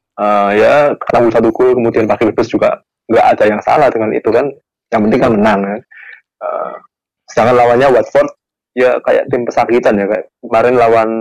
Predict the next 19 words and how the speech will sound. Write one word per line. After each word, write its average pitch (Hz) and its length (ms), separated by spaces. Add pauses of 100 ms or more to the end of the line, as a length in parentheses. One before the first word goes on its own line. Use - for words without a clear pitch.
(380)
West 113 260
Ham, 135 320 (520)
peluangnya 135 480
juga 120 180
lumayan 120 480
seharusnya 107 400
ya. 107 140 (100)
Ada 117 140
Ole 101 240
Bas 110 260
yang 107 220 (560)
tinggal 113 580 (460)
deket - 240
gawang 117 480
nggak 107 100
masuk, 113 540 (480)
Di 123 100
Leveu 120 480
juga. 113 480